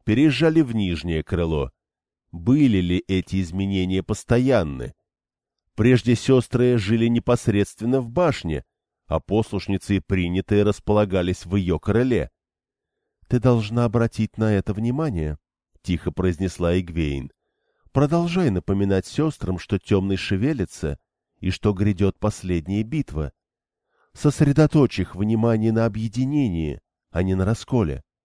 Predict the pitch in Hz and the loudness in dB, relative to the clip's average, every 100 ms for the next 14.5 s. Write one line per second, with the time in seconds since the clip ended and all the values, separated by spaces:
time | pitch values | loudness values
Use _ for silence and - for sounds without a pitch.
0 | _ _ _ _ _ _ _ - 85 92 | _ _ _ _ _ _ _ -6 -2 0
1 | 82 87 - 101 101 98 87 95 95 - | -2 -4 -2 0 2 2 2 0 0 0
2 | 107 104 98 98 - 98 95 92 95 95 | 0 2 0 -4 -4 0 2 2 2 0
3 | 92 - 104 - 131 82 78 - 82 76 | -2 -6 -6 -2 -2 -2 -4 -2 -2 -2
4 | 60 - _ _ _ _ _ _ - 87 | -6 -10 _ _ _ _ _ _ -6 2
5 | 107 123 127 120 120 113 120 120 120 117 | 6 6 6 4 2 6 6 6 6 4
6 | 104 95 117 117 117 110 117 117 110 - | 2 2 2 4 2 2 2 4 4 2
7 | 113 120 113 113 107 107 107 101 - 110 | 0 0 0 -2 -2 -2 0 -2 -6 -4
8 | 104 117 120 101 78 - 76 67 62 - | -2 0 2 2 2 -4 -6 -6 -10 -14
9 | - _ _ _ _ _ _ _ _ - | -20 _ _ _ _ _ _ _ _ -20
10 | - - 143 143 135 139 123 127 156 113 | -14 2 4 6 6 6 4 2 2 2
11 | 82 95 90 117 131 - 95 95 101 - | 2 0 0 0 0 2 2 4 2 0
12 | 101 113 98 104 98 107 95 87 85 80 | 0 2 2 0 0 -2 -2 -4 -2 -2
13 | 98 113 104 82 - 117 104 98 - - | 0 0 -2 -4 0 0 2 -2 -4 0
14 | 113 113 95 82 | 2 2 0 -2